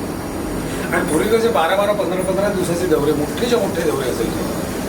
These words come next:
म्हणजे आम्ही गोव्याला जाताना, जाताना कोकणातून पाच सहा प्रयोग करून जायचे, गोव्यात चार पाच प्रयोग करायचे, येताना परत चार पाच करायचे.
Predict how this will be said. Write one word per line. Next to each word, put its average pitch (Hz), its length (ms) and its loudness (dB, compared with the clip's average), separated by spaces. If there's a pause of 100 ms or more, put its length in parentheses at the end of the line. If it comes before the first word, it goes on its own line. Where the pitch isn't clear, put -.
(140)
म्हणजे 147 180 2
आम्ही 160 260 4
गोव्याला 165 560 2
जाताना, 180 300 0
जाताना 160 400 2
कोकणातून 170 520 0
पाच 156 240 0
सहा 170 80 0
प्रयोग 165 220 0
करून 165 180 2
जायचे, 170 240 2
गोव्यात 156 280 2
चार 156 140 2
पाच 160 200 0
प्रयोग 160 260 2
करायचे, 160 400 2
येताना 160 240 4
परत - 280 0
चार - 120 2
पाच - 300 -2
करायचे. - 320 -4